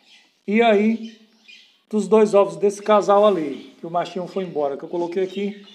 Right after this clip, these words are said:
nasceu um dos filhotes. O outro ovo está ali.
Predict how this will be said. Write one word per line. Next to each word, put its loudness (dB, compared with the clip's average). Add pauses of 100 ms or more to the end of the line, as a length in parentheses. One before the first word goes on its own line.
(300)
nasceu -2
um -8
dos -6
filhotes. -4 (380)
O -10
outro 0
ovo -2
está -2
ali. -4